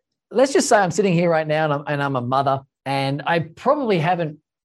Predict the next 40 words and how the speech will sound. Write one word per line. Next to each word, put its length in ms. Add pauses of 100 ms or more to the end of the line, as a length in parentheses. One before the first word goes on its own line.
hypothetically 500
heard 240
the 60
term 440
alignment 680
used 420
before 720
in 440
terms 480
of 260 (720)
my 420
life. 420
Like, 140
maybe 280
I've 120
aligned 560
something 360
on 80
a 80
desk 460
or 60
something, 260
but 140 (300)
I, 180
I 20
haven't 280
heard 260
it 100
in 140
a, 40
in 200
a, 220
in 120
a 80
term 560
that 160 (160)
relates 500
to 380 (680)
personal 400
development. 540